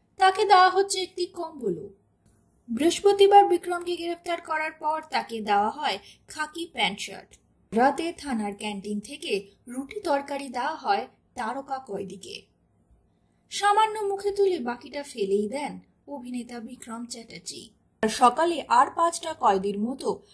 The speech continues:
পাউরুটি আর চা দিয়েই ব্রেকফাস্ট ছাড়েন বিক্রম। দুপুরে বিক্রমকে দেওয়া হয়েছিল ভাত, টেলটেলে ডাল আর একটা ছোট পোনা মাছের টুকরো।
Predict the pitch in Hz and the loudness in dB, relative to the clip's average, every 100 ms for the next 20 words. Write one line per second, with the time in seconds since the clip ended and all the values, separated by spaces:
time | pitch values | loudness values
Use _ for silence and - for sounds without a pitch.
0 | _ - 269 330 359 359 349 330 330 - | _ 2 4 4 2 -2 -2 -4 -4 -2
1 | 208 190 214 262 233 180 - _ 196 226 | 0 0 -6 -8 -10 -12 -16 _ -2 0
2 | 254 - 269 277 - 262 247 214 240 _ | 0 -2 -6 -6 -6 -6 -6 -8 -12 _
3 | _ 214 208 175 165 - - _ _ _ | _ -10 -10 -6 -6 -6 -12 _ _ _
4 | _ _ - - 247 359 381 440 359 277 | _ _ -20 -2 8 10 10 8 8 4
5 | - 247 226 233 214 196 196 220 220 - | 2 0 0 0 2 2 2 2 0 0
6 | 330 302 190 - - 226 254 285 302 - | -6 -6 -6 -10 -12 0 6 6 4 -4
7 | 247 208 196 196 196 190 240 269 220 - | -2 -2 -2 -6 -8 0 4 4 4 -4
8 | _ - 277 294 285 - 254 262 - 320 | _ 2 4 4 0 -2 -2 -2 -6 -8
9 | 320 311 262 262 285 320 254 196 220 233 | -14 -12 -14 -12 -10 -4 -2 -2 -4 -8
10 | - - 180 - 190 | -10 -18 -18 -16 -18